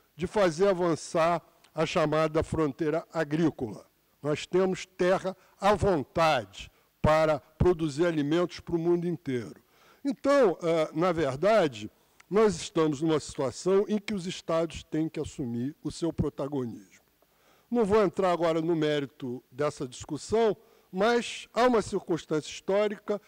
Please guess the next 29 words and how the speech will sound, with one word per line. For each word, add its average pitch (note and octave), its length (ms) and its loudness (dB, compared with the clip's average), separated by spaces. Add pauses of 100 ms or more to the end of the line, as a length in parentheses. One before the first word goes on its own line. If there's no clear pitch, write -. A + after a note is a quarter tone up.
(140)
em E3+ 100 -2
que G3 140 -8
os F3+ 140 -6
estados G3+ 720 0
precisam F#3 720 -4
tomar D3+ 560 -4 (180)
a D3 100 -4
vanguarda D3 680 -2
política C3 580 -10
do C3 120 -20
processo. - 840 -8 (1400)
E, A#3 100 -4
para C4 160 2
fazerem F#3+ 560 2
isso, A3+ 480 -2 (180)
eles A#3 360 -4
têm A#3 200 0
que A3 160 -10
ter A3+ 460 2 (320)
poder, A#3+ 480 0 (1120)
têm G#3 140 0
que G3+ 160 -10
ter A#3 420 -6
a A3 140 -4
capacidade G3 960 -2
de F3+ 220 -8
uma A3+ 180 0
maior A3+ 260 4
influência. G3+ 800 -2